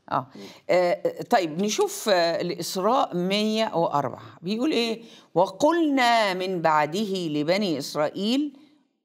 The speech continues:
اسكنوا الأرض، فإذا جاء وعد الآخرة جئنا بكم لفيفا." في القرطبي بقى بيقول إيه؟ "قلنا من بعده"، أي من بعد إغراقه، إغراق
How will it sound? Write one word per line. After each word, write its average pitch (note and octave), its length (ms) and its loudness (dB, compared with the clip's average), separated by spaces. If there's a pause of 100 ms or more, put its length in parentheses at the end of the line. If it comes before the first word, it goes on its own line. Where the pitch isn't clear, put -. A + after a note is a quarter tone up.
(120)
اسكنوا G3+ 540 2
الأرض، D#3+ 420 2 (680)
فإذا D3 500 0
جاء C#3 580 2
وعد E3 320 2
الآخرة E3 640 0
جئنا D3+ 380 -2
بكم A3 400 -2
لفيفا." A#2 600 -4 (500)
في D3 60 -4
القرطبي D3+ 540 -2
بقى A2+ 200 -2
بيقول C3+ 260 -6
إيه؟ B2 240 -4 (800)
"قلنا D#4+ 520 2
من F3 320 -2
بعده"، G3 720 2
أي G3 180 2
من E3+ 260 0
بعد C4 340 4
إغراقه، F3+ 840 2 (300)
إغراق D3 460 0